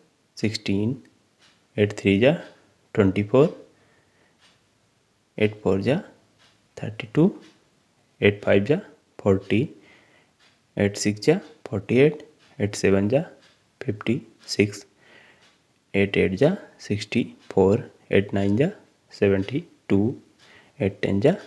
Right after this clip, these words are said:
एटी। नेक्स्ट है नाइन, नाइन वन जा नाइन, नाइन टू जा एटीन, नाइन थ्री जा ट्वेंटी सेवन, नाइन फ़ोर जा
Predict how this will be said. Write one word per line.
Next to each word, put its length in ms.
एटी। 400
नेक्स्ट 280
है 180
नाइन, 300
नाइन 300
वन 120
जा 180
नाइन, 380
नाइन 240
टू 160
जा 160
एटीन, 520
नाइन 280
थ्री 180
जा 140
ट्वेंटी 260
सेवन, 340
नाइन 200
फ़ोर 160
जा 160